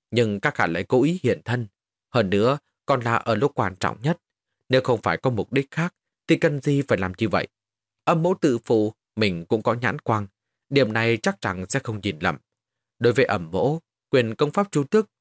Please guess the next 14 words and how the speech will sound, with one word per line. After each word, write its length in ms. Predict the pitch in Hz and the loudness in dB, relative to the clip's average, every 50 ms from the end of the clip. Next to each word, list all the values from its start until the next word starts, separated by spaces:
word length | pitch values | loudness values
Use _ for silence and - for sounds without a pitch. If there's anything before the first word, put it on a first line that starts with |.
| _ | _
tuy 240 | - 117 107 98 90 - | 0 2 2 2 0 0
huyền 200 | 110 101 82 - - | -2 -4 -4 -2 -2
diệu, 260 | - 98 87 - - _ _ _ _ _ - | 0 0 0 0 -2 _ _ _ _ _ -4
nhưng 160 | 127 120 113 | -2 0 0
lại 120 | 104 101 - | 0 0 0
không 240 | 127 113 104 85 | 0 -2 -2 0
đáng 260 | 87 107 135 180 214 190 | -2 -2 -2 -2 -2 -2
là 140 | - 92 80 | 0 -2 -2
gì 300 | - - 98 92 82 76 - | -2 -2 -2 -2 -2 -2 -4
trong 140 | - 104 95 104 | -6 -6 -4 -4
mắt 140 | 147 165 - | -6 -6 -2
của 120 | - 95 | -4 -4
các 220 | - - 123 - - | -2 -2 -4 -2 -2
hạ. 220 | 101 82 - | -4 -4 -4